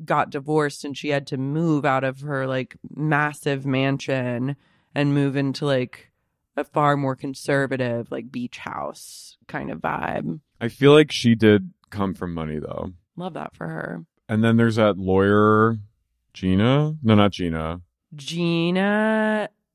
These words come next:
Speaker 1: Emily is the lawyer.
Speaker 2: Her husband is, like, a
Speaker 1: A
Speaker 2: abusive gay guy who, like, is
Speaker 1: and
Speaker 2: so
Speaker 1: also, like, a literal
Speaker 2: a, a cruel, cruel person. And a
Speaker 1: She's like, he just passed the bar <laughs> after,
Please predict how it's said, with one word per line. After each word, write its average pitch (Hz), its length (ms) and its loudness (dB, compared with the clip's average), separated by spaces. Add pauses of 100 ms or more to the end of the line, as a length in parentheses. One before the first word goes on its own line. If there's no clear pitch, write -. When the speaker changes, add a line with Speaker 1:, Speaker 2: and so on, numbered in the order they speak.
(300)
Speaker 1:
Emily 160 440 0
is 147 120 -6
the 151 120 -6
lawyer. 131 480 -4
Speaker 2:
Her 110 120 2
husband 110 360 4
is, 101 160 0
like, 98 240 0 (580)
a 110 40 -4 (420)
Speaker 1:
A 82 60 -4
Speaker 2:
abusive 95 480 0 (140)
gay 85 240 2
guy 95 440 4
who, 98 160 2
like, 85 240 2 (280)
is 92 200 -6 (120)
Speaker 1:
and - 60 -2
Speaker 2:
so 87 120 6
Speaker 1:
also, 90 280 6
like, 180 160 0
a 175 60 0
literal 139 1040 -6 (200)
Speaker 2:
a, 101 160 2 (320)
a 85 240 -8
cruel, 87 880 2 (1000)
cruel 90 320 -2
person. 82 640 -8 (220)
And - 100 -4
a - 40 -2
Speaker 1:
She's 196 120 -2
like, 202 140 4
he 190 200 0
just 160 460 -2
passed 185 280 -4
the 196 100 -6
bar 151 320 0
<laughs> 151 60 2
after, 180 400 -6